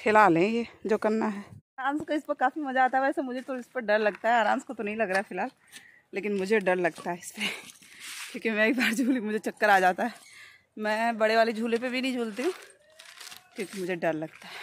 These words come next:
आप लोग यही सोच रहे होंगे, इतनी बड़ी हो के इसको डर लगता है, लेकिन क्या करें guys, मुझे डर लगता ही है।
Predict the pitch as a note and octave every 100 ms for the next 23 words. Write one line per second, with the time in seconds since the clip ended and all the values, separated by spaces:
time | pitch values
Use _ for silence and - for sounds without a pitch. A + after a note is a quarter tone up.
0 | - F#3 - A#3+ A3+ A#3 A#3+ G#3+ A3+ A3+
1 | A#3 A3 A3 G#3+ F#3+ G#3+ C#4 - A3+ F#3
2 | F3+ G3+ B3+ C4 - - - _ F#3+ G3+
3 | F3+ F#3+ F#3+ F3+ F3+ F3 F#3 F#3 F3+ E3
4 | - F3+ E3+ - A3+ F3+ E3